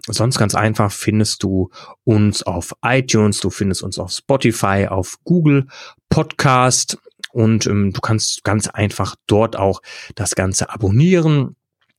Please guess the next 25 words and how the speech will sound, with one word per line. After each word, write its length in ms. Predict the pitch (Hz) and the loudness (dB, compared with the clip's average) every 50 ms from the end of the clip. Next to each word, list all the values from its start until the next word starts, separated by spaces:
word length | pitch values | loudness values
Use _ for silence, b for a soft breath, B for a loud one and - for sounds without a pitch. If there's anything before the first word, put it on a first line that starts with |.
| - - - | -12 -6 -2
kommentieren. 1040 | - 185 190 196 180 151 - - 160 156 151 147 139 151 147 143 143 131 135 _ _ B B B B B B B B B | 0 2 4 4 4 2 2 2 2 4 4 4 4 4 4 4 2 0 -2 _ _ B B B B B B B B B
Und 420 | - 110 110 110 110 104 - - - | 0 2 2 2 2 0 -2 -4 -4
wir 200 | - 104 98 - | -2 -2 -2 0
haben 160 | 117 123 120 | 0 0 0
auch 180 | 95 101 98 - | 0 -2 -2 -2
eine 300 | - 101 95 95 87 - | -2 -2 -2 -2 -2 -4
kleine 380 | - - - 95 98 98 95 | -4 -2 -2 0 0 2 0
LinkedIn-Gruppe 1080 | 90 90 92 87 - - - - 185 190 202 185 147 117 135 135 - 147 139 135 131 123 | 0 0 -2 -4 -4 -6 -4 -2 0 0 0 2 2 2 2 2 2 2 2 4 4 2
ins 280 | - 120 117 - - - | 2 0 0 0 2 2
Leben 280 | 110 107 117 117 123 110 | 4 4 4 4 2 2
gerufen. 520 | 107 98 98 104 110 107 - - 104 92 | 0 0 2 2 2 0 0 0 -2 -2
Es 120 | 87 - | -2 -4
geht 200 | - 107 92 - | -4 -4 -4 -2
wirklich 360 | - 98 95 - 101 95 - - | -2 -4 -2 -2 -4 -6 -4 -4
mir 140 | 95 92 | -6 -6
darum, 380 | 85 - 87 90 101 101 98 98 | -4 -6 -4 -2 0 0 0 0
dass 160 | 95 87 - - | 0 -2 -2 0
wir 60 | 85 | 0
das 140 | 90 - - | 0 0 -2
Thema 400 | - - 104 98 95 92 92 - B B B B B B B B B - | -2 0 2 2 2 2 0 -2 B B B B B B B B B -4
Brandschutz 640 | 104 90 101 127 156 156 - - 143 127 - - | -2 0 0 0 0 2 2 2 2 2 0 -2
einfach 540 | - - 113 123 123 - - 113 107 104 - - _ _ | -4 -2 -2 -2 0 0 0 0 0 -2 -6 -12 _ _
verständlich 680 | _ - - 101 - - - 110 131 147 - - - 127 | _ -6 -4 -2 -2 0 0 0 0 -2 -4 -4 -2 0
mal 120 | 107 95 | 0 0
untereinander, 840 | - 113 - - 107 95 95 101 117 135 135 123 120 120 117 123 | 0 -2 -2 -2 0 0 2 2 2 2 4 4 4 2 2 0